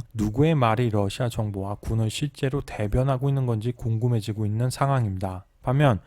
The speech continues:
중국은 자국 군용기가 진입한 방공 식별구역은 영공이 아니라는 기존 주장을 되풀이했으며, 국제법에 따라 각국은 비행의 자유를 누린다고 발표했는데, 그렇다면 남중국 해에서의 항해 자유를 용납하지 못하는 이유는 과연 무엇일까요?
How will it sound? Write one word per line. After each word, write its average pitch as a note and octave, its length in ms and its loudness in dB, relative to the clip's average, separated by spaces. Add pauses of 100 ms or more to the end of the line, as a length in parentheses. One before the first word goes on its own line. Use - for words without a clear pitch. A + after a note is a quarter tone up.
(120)
중국은 F3+ 400 4
자국 D3+ 340 2
군용기가 D#3 580 2
진입한 C3+ 540 2
방공 A#2 480 0
식별구역은 B2+ 720 0
영공이 A2+ 500 2
아니라는 A#2 540 0
기존 A2 340 -2
주장을 B2 400 0
되풀이했으며, A2 880 0
국제법에 D3+ 520 2
따라 C3 460 4
각국은 D3+ 480 0
비행의 D#3 420 2
자유를 B2 380 2
누린다고 G#2+ 420 0
발표했는데, G#2 760 0 (280)
그렇다면 C3+ 640 4
남중국 D3+ 760 2
해에서의 A#2+ 440 0
항해 D3 460 0
자유를 A2 540 0
용납하지 B2+ 680 0
못하는 B2 400 0
이유는 G#2+ 380 -2
과연 A2+ 360 0
무엇일까요? A2 600 0